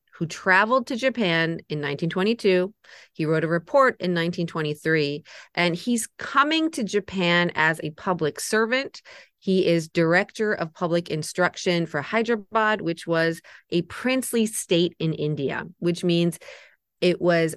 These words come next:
part of the British Empire, but in some ways had more latitude, more flexibility than other parts of the British Empire in India. And he travels to Japan looking to learn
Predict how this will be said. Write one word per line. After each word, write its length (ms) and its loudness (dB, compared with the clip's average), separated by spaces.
part 500 2
of 160 -4
the 80 -2
British 420 0
Empire, 720 2
but 400 2
in 140 -2
some 500 -2
ways 440 4
had 340 -4
more 420 4
latitude, 960 0
more 220 -2
flexibility 1000 2
than 160 -2
other 240 4
parts 440 0
of 120 -8
the 80 -6
British 380 -4
Empire 480 -6
in 180 -8
India. 460 -6
And 120 -2
he 140 -4
travels 640 -2
to 140 -8
Japan 600 -2
looking 720 0
to 240 -4
learn 600 2